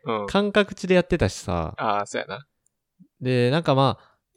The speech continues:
Speaker 2: 頭の中では計算はしてるよ。あー、
Speaker 1: うん。
Speaker 2: 多分これぐらいやったらお金貯まるやろな、みたいな。
Speaker 1: うんうんうん。大体な。
Speaker 2: 大体。でも、思ってるだけやと、
Speaker 1: うん。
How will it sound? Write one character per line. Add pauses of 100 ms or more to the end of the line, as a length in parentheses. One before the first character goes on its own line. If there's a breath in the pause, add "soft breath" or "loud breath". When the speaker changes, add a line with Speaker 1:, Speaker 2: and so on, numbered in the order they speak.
(100)
Speaker 2:
頭
の
中
で
は
計
算
は
し
て
る
よ。 (160)
あ
ー、
Speaker 1:
う
ん。
Speaker 2:
多
分
こ
れ
ぐ
ら
い
や
っ
た
ら
お
金
貯
ま
る
や
ろ
な、
み
た
い
な。
Speaker 1:
う
ん
う
ん
う
ん。
大
体
な。 (360)
Speaker 2:
大
体。
で
も、 (380)
思
っ
て
る
だ
け
や
と、 (120)
Speaker 1:
う
ん。